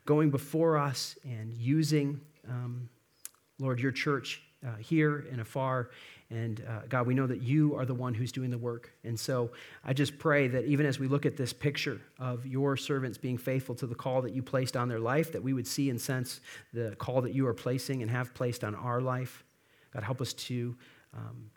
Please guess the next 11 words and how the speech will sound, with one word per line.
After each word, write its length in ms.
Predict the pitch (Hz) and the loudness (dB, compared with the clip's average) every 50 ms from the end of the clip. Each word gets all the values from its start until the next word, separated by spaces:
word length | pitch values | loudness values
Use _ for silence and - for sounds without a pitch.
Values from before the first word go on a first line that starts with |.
| _ _ - - _ _ _ _ _ _ _ - | _ _ -18 -18 _ _ _ _ _ _ _ -10
just 160 | - 123 - | -10 -8 -8
connect 320 | - - 147 143 139 151 - | -2 0 0 0 0 0 -2
dots 320 | 127 107 113 120 - - | -2 -2 -2 -2 -6 -8
this 220 | - 113 - - | -8 -8 -8 -8
morning, 280 | 120 113 110 95 123 117 - | -8 -8 -8 -10 -10 -12 -8
God, 260 | - 117 113 110 - | -6 -6 -4 -6 -6
to, 320 | - - 120 113 113 113 113 - - - - - _ _ | -8 -6 -4 -4 -4 -4 -8 -10 -18 -20 -20 -20 _ _
uh, 160 | - 117 123 - | -14 -14 -14 -12
hear 240 | - - - 151 147 | -8 2 4 4 4
from 220 | 151 - 147 131 | 6 2 0 0
you, 340 | 127 120 120 120 117 117 117 | 0 0 0 0 0 -2 -4